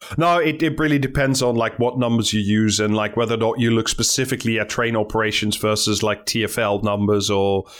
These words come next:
like, the, it's numbers fuckstein essentially. But, like, there is a bit more working from home, which has,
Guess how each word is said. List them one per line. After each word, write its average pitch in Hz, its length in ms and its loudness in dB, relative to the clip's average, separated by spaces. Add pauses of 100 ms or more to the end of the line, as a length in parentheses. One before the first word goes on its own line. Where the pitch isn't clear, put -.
(200)
like, 117 160 -2
the, 135 220 0
it's 139 160 -2
numbers 139 320 0
fuckstein 104 460 -2
essentially. 95 420 -4
But, 101 260 0
like, 104 320 -4 (280)
there 131 200 2
is 139 160 0
a 127 60 -2
bit 135 320 -2
more 120 180 2
working 113 360 0
from 110 160 0
home, 104 260 2
which 104 180 0
has, 107 680 -2